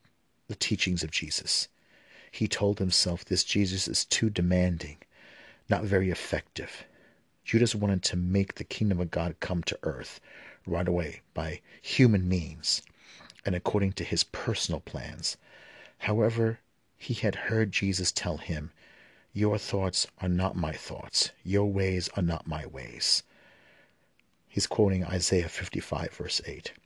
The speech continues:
Despite everything, Judas distanced himself. He no longer listened to Christ. He no longer accompanied him during those long nights of silence and prayer. Judas took refuge in worldly affairs.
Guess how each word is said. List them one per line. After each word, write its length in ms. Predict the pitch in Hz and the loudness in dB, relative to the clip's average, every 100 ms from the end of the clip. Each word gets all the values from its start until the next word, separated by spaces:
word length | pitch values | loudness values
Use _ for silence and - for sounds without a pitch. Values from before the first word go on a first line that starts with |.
| - | -6
Despite 500 | - - - 123 - - | 0 2 2 0 0 0
everything, 640 | 113 104 95 - 90 87 - _ | 0 0 -6 -4 -2 -2 -6 _
Judas 600 | - - 113 107 107 - - _ | -2 2 4 4 4 2 -2 _
distanced 480 | - - - 92 - | 2 2 2 0 -2
himself. 520 | 80 - - - - - - - - - | -2 0 -2 -4 -16 -18 -16 -12 -12 -4
He 180 | - | 2
no 180 | 101 110 | 4 4
longer 520 | 123 - 117 113 107 | 4 4 4 6 4
listened 460 | 98 92 107 - 87 | 2 2 2 2 0
to 80 | - | -4
Christ. 500 | - - - - - - _ _ _ - | -6 -6 -2 0 0 -4 _ _ _ -14
He 180 | - 107 | 0 2
no 240 | 104 107 | 4 4
longer 360 | 107 104 104 - | 4 4 2 0
accompanied 640 | - - - 113 - 98 85 | -2 -2 0 0 2 0 0
him 240 | 82 80 | -2 -2
during 320 | - 85 85 | 0 0 0
those 260 | 85 82 - | 0 -2 0
long 420 | 85 95 92 90 | 0 0 2 2
nights 440 | 92 87 80 - - - - - | 2 2 0 -2 -2 -8 -20 -16
of 140 | 98 - | -4 0
silence 500 | - 90 82 87 - | 2 2 2 2 0
and 120 | 80 | 0
prayer. 360 | - 85 73 - - - _ _ _ - - - - _ _ | -6 -6 -6 -12 -20 -20 _ _ _ -20 -20 -20 -20 _ _
Judas 340 | - 120 117 - | 4 6 6 2
took 280 | - 113 - | 2 0 0
refuge 600 | 87 101 92 - 92 87 | 0 0 0 0 0 0
in 260 | 101 90 | -2 -2
worldly 420 | 87 95 98 87 87 | 0 2 2 0 -2
affairs. 680 | - - 85 73 73 - | -4 -4 -4 -4 -2 -2